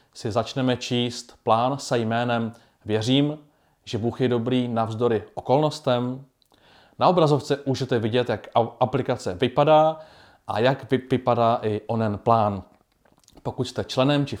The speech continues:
fanouškem Církve Kolín, najdete celý plán i v e-mailu. Další novinkou je, že se po bohoslužbě uvidíme na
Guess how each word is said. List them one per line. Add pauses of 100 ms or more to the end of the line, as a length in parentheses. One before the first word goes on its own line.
(220)
fanouškem
Církve
Kolín, (360)
najdete
celý
plán
i
v
e-mailu. (720)
Další
novinkou
je, (360)
že
se
po
bohoslužbě
uvidíme
na